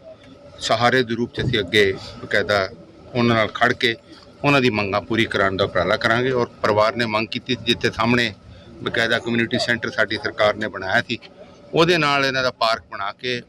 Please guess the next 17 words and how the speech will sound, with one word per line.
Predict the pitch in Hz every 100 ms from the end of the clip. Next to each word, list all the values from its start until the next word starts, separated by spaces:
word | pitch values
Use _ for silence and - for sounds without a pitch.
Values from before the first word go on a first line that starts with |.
| -
ਉਹਦੀ | 117 117
ਯਾਦਗਾਰ | 113 98 104 117 117
'ਚ | - - - - - 113
ਯਾਦਗਾਰੀ | 120 113 120 113 98
ਗੇਟ | 107 104
ਲਗਾਇਆ | 92 87 101
ਜਾਏ। | 110 90 _ - - - - -
ਔਰ | 120
ਕਾਂਗਰਸ | 117 135 151 165 147
ਦੀ | 170
ਸਰਕਾਰ | - 131 131 127
ਵੇਲੇ | 127
ਦੋ | 123 120
ਹਜ਼ਾਰ | 117 113
ਦੋ, | 113 120 120
ਦੋ | 113 110
ਹਜ਼ਾਰ | 110